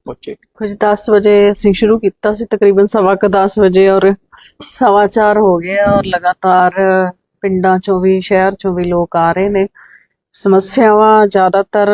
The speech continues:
Speaker 2: ਉਹੀ ਹੁੰਦੀਆਂ ਨੇ ਜੋ ਪਹਿਲਾਂ ਚੱਲਦੀਆਂ ਹੁੰਦੀਆਂ ਨੇ, ਜਿਵੇਂ ਨਵੀਆਂ ਆਪਾਂ ਲੋਕਲ ਕਹਿ ਲਓ, ਬਿਜਲੀ ਦੀਆਂ ਸਮੱਸਿਆਵਾਂ ਕਹਿ ਲਓ, ਜਾਂ ਪਿੰਡਾਂ ਦੀ ਪਾਣੀ ਦੀ ਸਮੱਸਿਆ ਕਹਿ ਲਓ। ਸੋ ਉਹਦੇ ਲਈ ਨਵੀਆਂ ਨ-, ਨਵੀਆਂ ਜਿਹੜੀਆਂ ਸਰਪੰਚ ਵੀ ਆਪਦੀਆਂ ਕੋਈ ਨਵੇਂ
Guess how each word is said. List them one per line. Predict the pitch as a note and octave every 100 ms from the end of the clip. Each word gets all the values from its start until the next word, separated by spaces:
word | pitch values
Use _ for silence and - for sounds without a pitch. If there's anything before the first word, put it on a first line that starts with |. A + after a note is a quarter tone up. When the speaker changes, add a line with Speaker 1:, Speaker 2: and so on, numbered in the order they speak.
| G#3 -
Speaker 2:
ਉਹੀ | G3+ G3 A3
ਹੁੰਦੀਆਂ | A3 G#3 G3+ G3+
ਨੇ | G3+ G3+
ਜੋ | G#3
ਪਹਿਲਾਂ | - G3+ A3
ਚੱਲਦੀਆਂ | A3 G3+ F#3+ F#3+ G3
ਹੁੰਦੀਆਂ | G3+ F#3 F#3+
ਨੇ, | F#3+
ਜਿਵੇਂ | F#3+ F#3 F#3+
ਨਵੀਆਂ | F#3 F#3 F#3 F#3+ G3 F#3+ F#3 _ _ _ _ _
ਆਪਾਂ | G3+ - G3+
ਲੋਕਲ | G3 G3+ - A#3 G#3+ G#3 _ - E3+ - _ _
ਕਹਿ | - F#3 G3
ਲਓ, | G3+
ਬਿਜਲੀ | F#3+ F#3+ G3+ G3+
ਦੀਆਂ | F#3 F#3+
ਸਮੱਸਿਆਵਾਂ | F#3+ G3 F#3 G#3 F3+ F3+
ਕਹਿ | E3+ F3+ F3
ਲਓ, | F#3 F3+
ਜਾਂ | F3+
ਪਿੰਡਾਂ | F3+ F#3+ F#3 F3+
ਦੀ | F3 -
ਪਾਣੀ | F#3+ F#3 F#3+
ਦੀ | F#3+
ਸਮੱਸਿਆ | - F3+ - F3+ E3+
ਕਹਿ | F3+ F3+
ਲਓ। | F#3+ F#3 _ - _ _
ਸੋ | - C4
ਉਹਦੇ | B3+
ਲਈ | C#4+ C#4
ਨਵੀਆਂ | B3+ B3 B3
ਨ-, | B3 A#3+ A#3
ਨਵੀਆਂ | A#3 A#3+ A#3+
ਜਿਹੜੀਆਂ | A#3 A3+ A#3 A#3 _
ਸਰਪੰਚ | - B3 A3 A3 G#3+
ਵੀ | A#3 A#3+
ਆਪਦੀਆਂ | A3+ G3+ G#3 G#3+
ਕੋਈ | A3
ਨਵੇਂ | A3 F#3+ F#3+ G3+